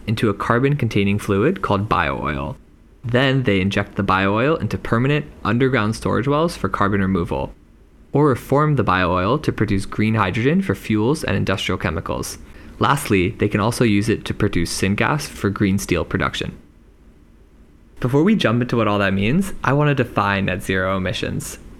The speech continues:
Simply put, it's when the level of carbon in the atmosphere doesn't change because of the things I am doing.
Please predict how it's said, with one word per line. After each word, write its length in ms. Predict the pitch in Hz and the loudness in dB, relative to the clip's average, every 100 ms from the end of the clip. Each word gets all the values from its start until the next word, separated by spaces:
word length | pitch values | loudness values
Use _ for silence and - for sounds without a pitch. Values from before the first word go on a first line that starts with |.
| - - | -18 -4
Simply 340 | 127 143 202 | -2 2 0
put, 340 | 196 131 185 - - | 2 0 0 -6 -4
it's 160 | 117 | -2
when 140 | - 123 | 0 0
the 80 | 117 | 2
level 280 | 113 143 | 0 2
of 140 | 165 - | 0 0
carbon 320 | - 107 117 | -2 0 0
in 60 | 104 | 0
the 80 | |
atmosphere 680 | 113 80 131 - 190 196 185 - | 0 -2 -4 -2 0 0 -2 -6
doesn't 320 | - 113 143 - | -2 0 0 -2
change 440 | - 98 147 175 | 0 2 0 0
because 220 | 120 113 | 0 0
of 80 | 110 | 0
the 80 | 104 | -2
things 400 | - 101 101 - | 0 0 0 -4
I 180 | - 98 | -4 -2
am 140 | 90 | -2
doing. 360 | 95 67 65 | -2 -4 -4